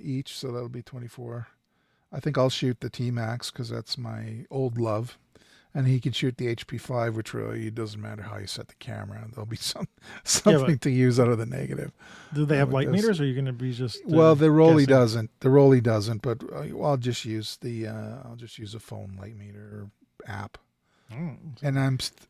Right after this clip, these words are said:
Speaker 1: I think I'm still pretty good at guessing. We'll find out. I'll, before I start the meter up, I'll, I'll guess, you know,
Speaker 2: All
Speaker 1: about
Speaker 2: right.
Speaker 1: one five hundredth F five six.
Speaker 2: To,
Speaker 1: Yeah.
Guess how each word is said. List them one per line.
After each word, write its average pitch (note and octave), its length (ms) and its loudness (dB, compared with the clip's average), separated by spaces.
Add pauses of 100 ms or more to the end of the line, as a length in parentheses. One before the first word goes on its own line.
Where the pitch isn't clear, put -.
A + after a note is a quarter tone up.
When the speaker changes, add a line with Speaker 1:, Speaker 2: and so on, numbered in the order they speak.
Speaker 1:
I D#3+ 200 2
think C#3+ 260 -2
I'm A#2 120 -2
still - 180 -4
pretty A2+ 220 -4
good A2 120 -4
at A2 80 -6
guessing. A#2 380 -6
We'll E3 140 6
find B2 360 2
out. G#2 180 0
I'll, A#2 200 -2
before C#3 520 0
I B2 140 2 (300)
start C3+ 260 6
the - 80 -2
meter A#2+ 400 6
up, G#2+ 240 -2
I'll, A2+ 320 -2
I'll A2+ 300 -6
guess, A#2 360 -6
you D3 120 -4
know, D#3 340 -2 (560)
Speaker 2:
All - 60 -2
Speaker 1:
about F#3 80 0
Speaker 2:
right. D#3+ 80 -4
Speaker 1:
one D3+ 120 -2
five D3 300 6
hundredth A#2+ 320 0
F A#2 140 -6
five A#2+ 260 -14
six. - 520 -16 (220)
Speaker 2:
To, G3+ 120 0
Speaker 1:
Yeah. G3+ 80 -2